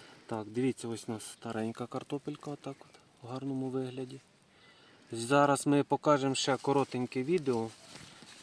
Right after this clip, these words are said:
е, де ми також частину ящиків, е, ще витрусили десь приблизно дві неділі назад, може, й даже три, не пам'ятаю. І ми посадили цю ж саму картоплю в ящики. Зараз покажемо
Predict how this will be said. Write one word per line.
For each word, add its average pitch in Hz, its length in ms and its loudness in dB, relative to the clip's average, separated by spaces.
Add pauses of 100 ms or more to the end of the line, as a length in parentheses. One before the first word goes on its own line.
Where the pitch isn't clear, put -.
(120)
е, 117 880 -4
де 131 240 2
ми 143 160 4
також 139 560 -2 (600)
частину 156 480 4
ящиків, 135 720 0 (720)
е, 117 60 -8
ще 151 140 2
витрусили 143 640 4
десь 131 200 -2
приблизно 131 720 -2 (180)
дві 123 260 4
неділі 139 400 6
назад, 135 340 2
може, 131 260 2
й 123 40 0
даже 127 300 -2
три, 117 280 -4
не 120 120 -2
пам'ятаю. 123 600 -2
І - 20 0
ми 143 180 2
посадили 135 580 0
цю 147 200 0
ж - 100 -8
саму 131 240 -2
картоплю 131 580 -6
в 117 40 -4
ящики. - 520 -4 (540)
Зараз 131 160 -6
покажемо 123 520 -4